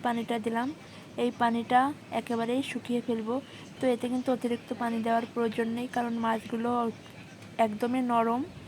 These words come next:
রান্না করার পর শক্ত হয়ে যাবে। তো সেজন্য পরি-, যতটুকু ঝোল রাখবো তার থেকে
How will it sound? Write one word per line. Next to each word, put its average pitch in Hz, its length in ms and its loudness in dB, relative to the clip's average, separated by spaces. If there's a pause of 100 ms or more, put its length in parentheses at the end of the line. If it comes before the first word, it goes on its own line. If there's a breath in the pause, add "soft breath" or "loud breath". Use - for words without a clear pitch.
(240)
রান্না 240 300 4
করার 247 260 4
পর 254 180 2
শক্ত - 340 -4
হয়ে 247 220 2
যাবে। 233 200 0 (400)
তো - 120 -2
সেজন্য 240 500 2 (160)
পরি-, 233 360 0
যতটুকু 233 500 2
ঝোল 226 260 4
রাখবো 233 360 2
তার 233 300 2
থেকে 254 240 -2